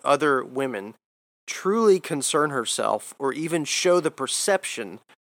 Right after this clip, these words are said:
of concerning herself with God as her hope?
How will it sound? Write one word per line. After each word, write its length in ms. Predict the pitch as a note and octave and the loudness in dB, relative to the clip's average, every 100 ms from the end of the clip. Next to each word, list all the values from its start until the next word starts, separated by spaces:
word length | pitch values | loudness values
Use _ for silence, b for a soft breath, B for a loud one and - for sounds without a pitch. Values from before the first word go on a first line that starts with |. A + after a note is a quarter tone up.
| _ _ - | _ _ 4
of 400 | D#3 D3 C3 - | 6 6 4 -6
concerning 500 | D3+ C3+ D#3+ D3 C#3 | -6 0 2 2 0
herself 560 | C3 - C#3 A#2+ A#2 | -2 0 2 2 0
with 320 | B2+ B2+ - B2+ | -4 -4 -4 2
God 340 | B2 B2 A#2+ | 6 6 4
as 320 | - A2+ G#2+ | 0 -2 -4
her 180 | - G#2 - | -8 -10 -8
hope? 280 | - - | -8 -10